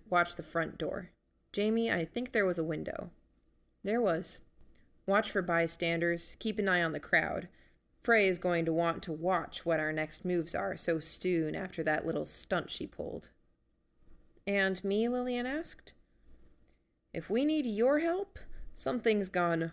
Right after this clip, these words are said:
horribly wrong," I said. I saw movement in one of the alleyways. Whelps. Three.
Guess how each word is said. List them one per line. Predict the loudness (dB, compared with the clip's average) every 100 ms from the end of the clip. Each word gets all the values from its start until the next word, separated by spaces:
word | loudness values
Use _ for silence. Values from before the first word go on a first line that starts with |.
| -8 0
horribly | 4 6 6 4 2
wrong," | 0 -2 -10 -14 -6
I | -4
said. | -2 0 -2 -4 -12 -20 _ _ _ _ _ _ _ _ _ _ _ _ _ -2
I | 0
saw | 2 2
movement | 2 0 2 -2 -2
in | 0
one | 2
of | 2
the | 2 2
alleyways. | 2 0 0 -2 -2 -6 -10 _ _ _ _ 0
Whelps. | 0 0 -6 -4 -4 -8 _ _ _ _
Three. | 0 0 0 -6